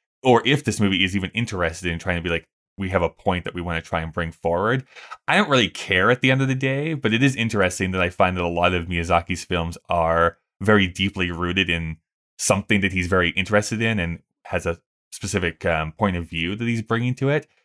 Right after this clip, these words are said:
And I don't really see it much in this one. And yet it's one of my favorite ones that he's done. So I don't know what that says <laughs> overall.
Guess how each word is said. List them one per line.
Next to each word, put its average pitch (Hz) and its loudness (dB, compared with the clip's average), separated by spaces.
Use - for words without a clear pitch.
And 101 2
I 98 -8
don't 107 -2
really 135 2
see 127 -4
it 123 -4
much 131 -2
in 98 -4
this 110 -4
one. 143 0
And 104 4
yet 107 6
it's 101 2
one 110 6
of 101 6
my 92 4
favorite 92 2
ones 87 -2
that 85 -6
he's 78 -4
done. 76 -4
So - 2
I 104 6
don't 110 6
know 110 6
what 98 4
that 85 4
says 78 0
<laughs> - -12
overall. 80 0